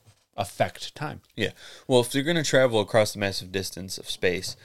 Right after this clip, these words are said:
Speaker 2: you have to be able to travel either through light speed,
Speaker 1: Mm-hmm.
Speaker 2: uh, a tech-, technology that we, light speed or technology that we don't know yet, because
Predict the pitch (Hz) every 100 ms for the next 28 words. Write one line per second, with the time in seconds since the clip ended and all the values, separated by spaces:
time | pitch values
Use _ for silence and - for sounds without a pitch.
0 | _ _ - 117 131 135 113 110 95 92
1 | 92 - 101 90 87 82 - 107 104 95
2 | 90 98 - - 95 95 95 - - 95
3 | 110 - - 113 98 156 175 - 98 87
4 | - - - 110 - _ 120 110 101 107
5 | 107 110 101 104 92 _ _ 110 _ _
6 | _ _ _ _ _ _ 110 160 - -
7 | 120 110 - _ _ _ 165 143 107 98
8 | 120 _ _ - 120 113 110 117 107 95
9 | 87 101 98 95 92 92 92 98 101 95
10 | - - 104 92 90